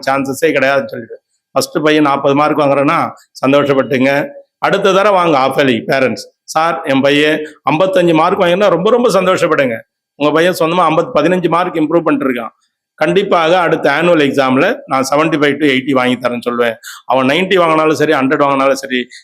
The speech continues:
every person ரொம்ப சந்தோஷம்." அதே மாதிரி பையனுக்கு அட்வைஸ் பண்ணும்போது நான் என்ன சொல்லுவேன்னா, டெஸ்ட் வச்சுட்டு,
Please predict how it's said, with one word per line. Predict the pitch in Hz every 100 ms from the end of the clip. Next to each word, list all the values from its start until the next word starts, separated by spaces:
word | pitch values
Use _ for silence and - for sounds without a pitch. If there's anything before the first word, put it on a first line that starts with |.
| - 135
every | 170 190 175
person | 165 160 165
ரொம்ப | 139 139
சந்தோஷம்." | 131 123 123 - 127 110 - _ _ _ _ _ -
அதே | 139 170
மாதிரி | 190 226
பையனுக்கு | 165 170 190 180
அட்வைஸ் | 147 175 185
பண்ணும்போது | 185 160 156 180
நான் | 165 147
என்ன | 151
சொல்லுவேன்னா, | 156 143 143 143
டெஸ்ட் | 143 - 160
வச்சுட்டு, | 147 147 135 131